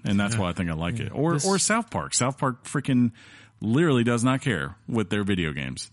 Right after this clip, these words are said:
Speaker 1: They took shots and they got accused of making some pretty bad, terrible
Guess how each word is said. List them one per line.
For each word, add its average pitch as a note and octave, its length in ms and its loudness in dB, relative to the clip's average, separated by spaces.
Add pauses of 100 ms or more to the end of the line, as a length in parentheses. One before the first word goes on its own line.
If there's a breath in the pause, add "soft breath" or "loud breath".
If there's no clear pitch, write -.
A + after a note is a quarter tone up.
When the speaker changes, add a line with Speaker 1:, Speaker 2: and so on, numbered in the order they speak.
Speaker 1:
They F#2+ 120 -2
took A#2+ 180 -2
shots A#2+ 340 -2
and A2 260 2
they A#2 140 0
got D3+ 200 0
accused C#3 420 0
of F#2+ 120 0
making G#2 380 0
some F#2 200 -2
pretty E3 360 0
bad, C3+ 400 0
terrible A#2 600 0